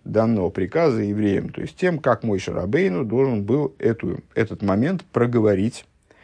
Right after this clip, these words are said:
с евреями. Ви кумтес, каким образом тогда получается? Ас фриер, что ранее, инем цивы авая ацмей, то есть, э, в недельной главе Трума, где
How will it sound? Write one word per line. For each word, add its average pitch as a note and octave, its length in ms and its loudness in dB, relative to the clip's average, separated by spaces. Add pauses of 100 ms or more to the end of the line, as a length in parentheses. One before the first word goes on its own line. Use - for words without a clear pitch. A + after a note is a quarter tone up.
(540)
с - 200 -6
евреями. G#2+ 640 4 (880)
Ви F3 280 2
кумтес, C3 680 2
каким B2+ 380 -2
образом A#2+ 340 0
тогда A#2+ 300 0
получается? B2 840 -2 (920)
Ас A#2+ 220 2
фриер, B2+ 720 0 (240)
что B2 480 4
ранее, A#2 600 2 (440)
инем E3+ 400 0
цивы E3 320 2
авая A#2+ 480 4
ацмей, A2+ 520 -2 (560)
то G2+ 80 0
есть, - 260 -2
э, F#2+ 100 -6
в - 120 -8
недельной F#2+ 340 0
главе F2+ 260 2
Трума, G3 380 2
где B2+ 400 2